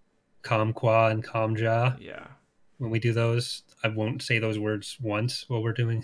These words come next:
Speaker 1: them.
Speaker 2: I Jedi is pretty long too, if I remember correctly.
Speaker 1: Well, it pretty much condenses the whole trilogy into one
Speaker 2: Yeah.
Speaker 1: thing, and that, yeah.
Speaker 2: Yeah. Um,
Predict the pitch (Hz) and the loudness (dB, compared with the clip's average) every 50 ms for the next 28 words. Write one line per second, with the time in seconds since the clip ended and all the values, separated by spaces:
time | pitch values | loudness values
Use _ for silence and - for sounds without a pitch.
0 | - - 135 123 175 226 185 127 123 123 127 127 120 117 110 - - - 113 110 | -4 -6 -6 -4 -4 -6 -4 -2 0 2 2 4 4 2 0 -2 -4 -4 -4 -2
1 | 107 107 107 107 104 - 113 110 104 - - - 113 98 - - - - - - | -2 -2 -4 -6 -6 -4 -4 -4 -4 -4 -8 -10 -10 -10 -12 -12 -14 -14 -14 -14
2 | - - - - - - - 117 - _ _ _ _ _ _ _ _ _ _ _ | -14 -14 -16 -16 -16 -14 -14 -16 -18 _ _ _ _ _ _ _ _ _ _ _
3 | _ _ _ _ _ _ _ _ _ _ _ - - - 170 160 - 220 254 269 | _ _ _ _ _ _ _ _ _ _ _ -6 2 4 6 6 8 8 6 6
4 | 262 - - 196 143 131 120 127 131 - - 123 117 - 107 - 131 127 120 123 | 6 6 4 4 6 6 6 6 6 4 2 0 2 0 0 2 4 4 4 4
5 | - 135 123 117 117 110 113 110 107 107 107 107 - 117 104 101 104 107 110 113 | 4 2 2 4 2 0 0 -2 -2 -2 -2 -2 -4 -4 -4 0 2 2 4 4
6 | 113 110 110 110 113 - - - - - _ _ _ _ _ _ _ _ _ _ | 4 4 2 0 -2 -4 -8 -16 -20 -20 _ _ _ _ _ _ _ _ _ _
7 | _ - 123 113 113 110 107 104 101 98 98 98 101 - - _ _ _ _ _ | _ 0 2 2 2 2 2 0 -2 -4 -6 -8 -8 -10 -12 _ _ _ _ _
8 | _ _ _ _ _ _ _ _ _ _ _ _ _ _ _ _ _ _ - 113 | _ _ _ _ _ _ _ _ _ _ _ _ _ _ _ _ _ _ -4 -4
9 | 101 113 - 120 104 95 92 87 - _ _ _ _ - 117 110 113 120 - - | -2 0 0 0 0 0 -2 -8 -14 _ _ _ _ -12 -10 -10 -10 -12 -16 -20
10 | - _ _ _ - - 120 117 120 120 120 120 120 117 117 113 113 113 | -20 _ _ _ -12 -8 -6 -4 -4 -2 -2 -2 -4 -4 -6 -8 -10 -14